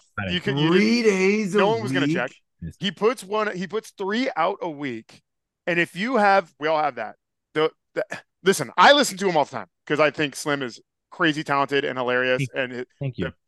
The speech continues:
Speaker 2: the look into his life is unlike anything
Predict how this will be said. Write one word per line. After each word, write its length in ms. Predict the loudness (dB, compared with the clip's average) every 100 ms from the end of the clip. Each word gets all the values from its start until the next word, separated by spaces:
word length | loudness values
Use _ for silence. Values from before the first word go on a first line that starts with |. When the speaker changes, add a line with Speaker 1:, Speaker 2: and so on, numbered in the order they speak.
| _ -2
Speaker 2:
the 80 | 0
look 300 | 4 2 2
into 260 | -2 0
his 140 | 0 2
life 400 | 2 4 2 -4 _ _ _ _ -4
is 180 | -4 0
unlike 400 | 0 2 4 2 0
anything 600 | -4 -4 -6 -6 -10